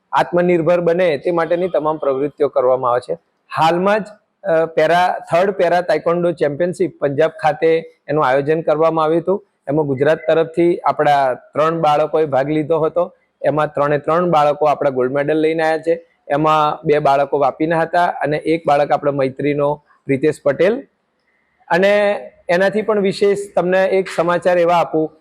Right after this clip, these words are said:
કે અત્યારે આપણા ત્રણ તો ગોલ્ડ, અ, મેડલ આવ્યા નેશનલમાં, પણ વર્લ્ડ ચેમ્પિયનશિપ બાવીસ થી ઓગણત્રીસ નવેમ્બર સુધી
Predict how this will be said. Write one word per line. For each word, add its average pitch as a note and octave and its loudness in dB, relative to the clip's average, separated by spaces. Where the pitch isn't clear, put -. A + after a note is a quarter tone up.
કે F#3 2
અત્યારે F#3 0
આપણા F#3+ 0
ત્રણ E3+ 0
તો F#3 -2
ગોલ્ડ, F3 0
અ, E3 2
મેડલ D#3+ 0
આવ્યા D#3+ 2
નેશનલમાં, D#3 -2
પણ G#3+ 0
વર્લ્ડ F3 2
ચેમ્પિયનશિપ G#3+ -2
બાવીસ E3 0
થી A3 0
ઓગણત્રીસ G3 -2
નવેમ્બર F#3 2
સુધી E3+ -4